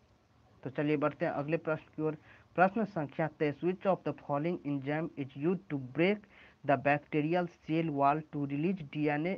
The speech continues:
and other biomacro molecules, तो इसका सही आंसर हो जाएगा, तेईस का सही आंसर हो जाएगा ऑप्शन नंबर ए, lysozyme।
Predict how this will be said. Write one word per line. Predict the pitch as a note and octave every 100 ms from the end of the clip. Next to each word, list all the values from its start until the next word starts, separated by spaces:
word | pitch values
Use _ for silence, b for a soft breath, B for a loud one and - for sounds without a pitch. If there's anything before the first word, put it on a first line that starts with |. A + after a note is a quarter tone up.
| -
and | D3+ D#3+ -
other | C3+ C3+ E3+ C#3+
biomacro | C3 C3+ D3+ C3 B2+ - D#3+ G#3 - b b b b _ _ _ -
molecules, | C#3 C#3 C#3+ D3 - _ _ _ - E3 D3 C3 - _
तो | -
इसका | C3 - D3+
सही | C#3 E3+ F3
आंसर | C#3+ C#3 D3+
हो | C#3+ C#3
जाएगा, | C3 C3 D3 -
तेईस | E3+ E3+ -
का | C#3+
सही | C#3 E3+ E3+
आंसर | C#3+ C3+ C#3+
हो | C#3 B2+
जाएगा | B2+ B2 D3+
ऑप्शन | C#3 - C#3+
नंबर | C3 C3 C#3 -
ए, | C3+ C3 - B B B B -
lysozyme। | D3 C#3+ F3+ D3 C3 A#2